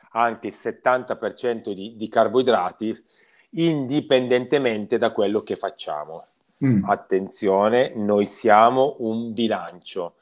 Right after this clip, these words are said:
Speaker 1: noi siamo un equilibrio, noi siamo il frutto di quello che facciamo.
Speaker 2: Certo.
Speaker 1: Quindi, se io sto tutto otto o nove ore davanti al P C, porto il figlio davanti a scuola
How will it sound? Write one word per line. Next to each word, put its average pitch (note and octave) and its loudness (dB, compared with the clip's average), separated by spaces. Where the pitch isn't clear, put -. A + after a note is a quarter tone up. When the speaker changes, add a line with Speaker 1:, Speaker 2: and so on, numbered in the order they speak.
Speaker 1:
noi A2 0
siamo B2 2
un A#2+ -2
equilibrio, F2+ -6
noi G#2+ 2
siamo G#2+ 4
il G3+ 0
frutto D3+ -2
di G#2+ -10
quello A2+ 2
che G#2 -4
facciamo. D#2 -10
Speaker 2:
Certo. F#2+ 2
Speaker 1:
Quindi, G#2+ 4
se - 2
io C#3+ 4
sto B2 -6
tutto C#3 -2
otto C#3 2
o B2+ 6
nove B2+ 0
ore A2 0
davanti A2+ -6
al A#2+ -8
P A#2 -18
C, G#2 -12
porto B2+ 2
il A#2+ -6
figlio A2 -10
davanti A2+ 2
a B2 0
scuola G2 2